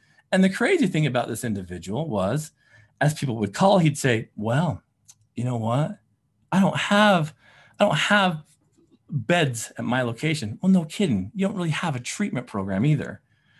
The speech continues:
"But I work really closely with so-and-so treatment center.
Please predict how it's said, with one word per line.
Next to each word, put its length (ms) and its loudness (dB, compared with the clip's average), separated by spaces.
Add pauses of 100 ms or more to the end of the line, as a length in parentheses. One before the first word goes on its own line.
(220)
"But 640 4 (800)
I 120 0
work 260 2
really 160 4
closely 360 2
with 240 -2
so-and-so 500 0
treatment 340 -8
center. 380 -4